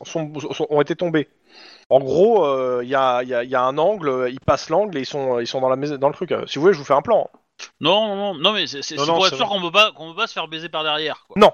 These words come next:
Speaker 1: clairement, tu,
Speaker 3: Ah non,
Speaker 1: vous avez, vous
Speaker 3: clairement,
Speaker 1: avez,
Speaker 3: on peut
Speaker 1: vous
Speaker 3: pas.
Speaker 1: avez fait votre jet exprès. Je vous ai fait faire le jet parce que vous avez eu le temps de regarder. Euh, clairement,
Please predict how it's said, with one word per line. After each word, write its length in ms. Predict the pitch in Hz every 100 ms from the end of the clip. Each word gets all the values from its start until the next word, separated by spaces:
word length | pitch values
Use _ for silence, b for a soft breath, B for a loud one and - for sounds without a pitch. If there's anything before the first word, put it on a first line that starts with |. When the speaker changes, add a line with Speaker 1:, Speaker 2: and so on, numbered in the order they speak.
| -
Speaker 1:
clairement, 380 | 233 208 202 220
tu, 80 |
Speaker 3:
Ah 40 | 151
non, 100 | 143
Speaker 1:
vous 140 | 151
avez, 180 | 165 175
vous 60 | 143
Speaker 3:
clairement, 160 | 147 175
Speaker 1:
avez, 160 | 190
Speaker 3:
on 40 | 160
peut 60 |
Speaker 1:
vous 120 | 135
Speaker 3:
pas. 60 | 165
Speaker 1:
avez 100 | 208
fait 120 | 277
votre 200 | 214 160
jet 280 | 135 170 240
exprès. 420 | 160 - - 175 - B B B
Je 60 | 139
vous 60 | 160
ai 60 |
fait 100 | 175
faire 180 | - 190
le 120 | 151
jet 240 | 123 147 196
parce 180 | 143 -
que 80 |
vous 120 | 170 143
avez 140 | 131
eu 40 |
le 60 | 131
temps 160 | - 196
de 60 |
regarder. 480 | 139 147 135 131 - B B B B B B 120
Euh, 160 | 120 - -
clairement, 580 | 175 170 175 170 196